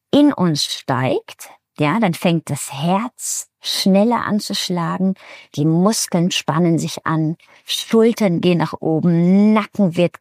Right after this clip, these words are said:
ganz eng und vor allem wird die Atmung flach, ja,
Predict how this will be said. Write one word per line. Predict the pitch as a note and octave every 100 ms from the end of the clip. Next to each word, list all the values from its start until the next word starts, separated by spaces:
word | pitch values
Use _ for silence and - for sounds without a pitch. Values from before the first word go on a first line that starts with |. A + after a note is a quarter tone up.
| _
ganz | G3 E3 F#3+ - -
eng | E3+ D#3 F#3 E4+ G4+ - - - -
und | E3+ -
vor | - E3 _ _
allem | F3 F3 F3+ A3 C#4 F4+ _
wird | F3+ G3 -
die | - -
Atmung | D#3+ E3 - - G#2
flach, | - - - - - - _ _ _ C#3
ja, | D3 A3+